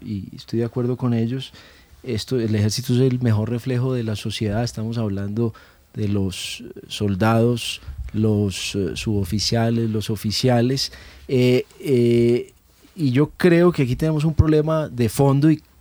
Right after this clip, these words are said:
de que de cierta manera este programa trata de resolver, y es, eh, eh, cómo conocer mejor a ese ejército. Y hay un problema que a mí me parece que no se toca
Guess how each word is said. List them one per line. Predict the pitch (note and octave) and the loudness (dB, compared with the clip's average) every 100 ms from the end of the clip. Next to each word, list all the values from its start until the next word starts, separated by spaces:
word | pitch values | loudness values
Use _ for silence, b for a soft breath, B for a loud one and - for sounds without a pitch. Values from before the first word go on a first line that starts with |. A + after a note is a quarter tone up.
| - | -6
de | A#2 | -6
que | - A2 | -2 -2
de | |
cierta | G2+ B2+ C#3 | 0 -2 0
manera | D3+ B2+ B2 D3 | 0 2 2 0
este | C#3+ A#2 - | 0 -2 -4
programa | - A#2+ A2 A2 A#2+ C#3+ b b b - | -2 0 2 0 -2 -4 b b b -4
trata | C3+ C3+ - C#3+ | 0 0 0 0
de | C#3 A#2+ | 2 2
resolver, | A2+ - G#2 G2 A2+ B2+ C3+ b b - | 0 0 -2 0 2 0 -4 b b -4
y | A#2+ | 0
es, | A#2 - - - | 0 -2 -6 -10
eh, | D#3 B2 | -8 -6
eh, | C3 C3 - _ | -6 -6 -8 _
cómo | - C3+ D#3 E3 - _ _ _ _ - | -6 -4 -2 -4 -6 _ _ _ _ -6
conocer | B2+ A2+ G#2 - C3 C3+ | -2 0 -2 -2 -2 0
mejor | D3+ B2+ C#3+ C#3+ C#3+ | -2 -2 0 -2 -2
a | B2 A2 | -4 -4
ese | A2+ A2 - C#3 | -4 -6 -8 -8
ejército. | B2 G#2+ C#3 D3 B2 F#2+ - - - B B B - | -8 -4 -2 -2 -4 -8 -12 -20 -20 B B B -2
Y | |
hay | C#3 | 0
un | D3+ | 2
problema | F#3 F#3 | 0 0
que | E3+ C#3 | -2 -2
a | |
mí | C3 | -2
me | D3+ | -2
parece | D3 B2 D3 | -2 -4 -6
que | - | -6
no | A#2+ B2 C3 | -6 -6 -8
se | - | -10
toca | D3+ - D3 C#3 - D#3 | -10 -4 -4 -4 -8 -14